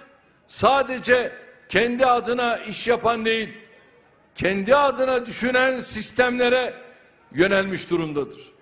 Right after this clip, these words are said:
Hayatın her alanında kılcal damarlara kadar uzanan bu dijital üretim ve yönetim süreci yapay zeka ile birlikte çok daha farklı bir evreye ulaşmıştır.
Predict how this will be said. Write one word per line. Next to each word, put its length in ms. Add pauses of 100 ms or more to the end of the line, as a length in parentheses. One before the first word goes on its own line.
(1300)
Hayatın 580
her 180
alanında 580 (640)
kılcal 580
damarlara 600
kadar 300
uzanan 480 (500)
bu 240
dijital 720
üretim 760 (280)
ve 200
yönetim 680
süreci 720 (280)
yapay 480
zeka 560
ile 300
birlikte 520 (560)
çok 340
daha 540 (100)
farklı 600
bir 280
evreye 560
ulaşmıştır. 840